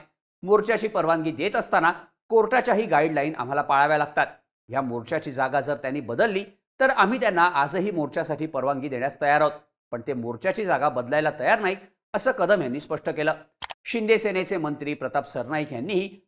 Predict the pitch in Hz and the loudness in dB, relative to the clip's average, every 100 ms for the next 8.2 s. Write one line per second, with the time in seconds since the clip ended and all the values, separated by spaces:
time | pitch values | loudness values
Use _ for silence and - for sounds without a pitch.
0 | - 190 220 240 254 233 240 175 170 180 | -4 2 2 2 -2 -2 -2 -2 0 0
1 | 170 147 151 233 208 - - _ _ - | 0 -2 -2 0 0 0 -6 _ _ -8
2 | 254 202 190 240 240 220 226 175 156 190 | 2 2 4 2 2 0 0 0 -2 2
3 | 160 143 143 131 202 214 202 180 - _ | 4 2 2 0 0 2 0 0 -6 _
4 | _ 220 269 214 202 240 247 202 160 180 | _ -4 0 4 4 4 0 -4 0 0
5 | 180 170 170 165 - _ _ - 123 175 | 2 2 2 0 -6 _ _ -8 -2 0
6 | 175 147 151 143 131 120 117 185 143 156 | 0 0 0 -2 -2 -6 0 4 4 4
7 | 135 127 160 170 151 127 151 156 165 160 | 0 0 0 -2 0 0 0 2 0 0
8 | 160 - | -4 -10